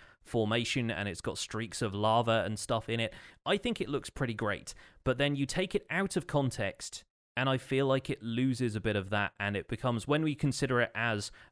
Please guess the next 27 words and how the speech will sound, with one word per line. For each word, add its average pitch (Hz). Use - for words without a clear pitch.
a 123
block 113
that 104
players 127
are 113
going 113
to -
be 110
taking 110
to 131
other 110
places 110
and 95
building 170
with, 110
it 147
seems 247
like 214
a 165
dream 147
block 143
in 113
a 98
way, 117
because 110
you 113
have 127